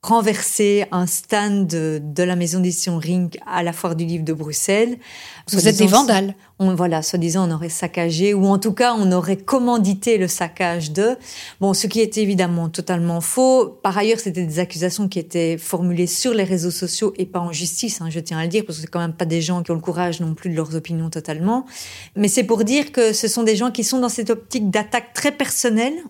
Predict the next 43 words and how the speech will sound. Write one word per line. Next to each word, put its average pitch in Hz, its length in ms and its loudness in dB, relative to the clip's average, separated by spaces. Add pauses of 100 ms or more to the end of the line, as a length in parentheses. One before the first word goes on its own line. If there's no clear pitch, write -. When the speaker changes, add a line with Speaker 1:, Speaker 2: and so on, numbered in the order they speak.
Speaker 1:
envers 202 280 0
des 208 120 2
militants 208 520 0
pour 247 140 -6
essayer 208 220 -2
de 185 60 -2
les 190 80 0
décrédibiliser 185 1000 -2 (340)
et 196 100 0
dans 190 120 0
une 185 140 0
optique 185 280 -4
très - 180 0
violente. 180 200 0 (280)
Moi, 196 120 2
honnêtement, 190 320 2
c'est 220 140 -2
pas 190 100 -2
du 190 120 0
tout 208 100 -4
une 202 100 2
affaire 185 260 -2
qui - 80 -4
m'a 175 100 0
affectée 170 280 -8
très 185 200 -4
profondément, 190 520 -2
mais 208 100 0
il 175 40 0
y 185 40 2
a 190 40 2
eu 196 80 0
des 190 200 0
gens 220 220 0
qui 214 140 -8
ont 185 80 -2
été 175 180 -8
ciblés 202 560 -2
très - 240 -2
personnellement 202 800 0
sur 247 200 -2
la 196 120 0
durée, 202 520 0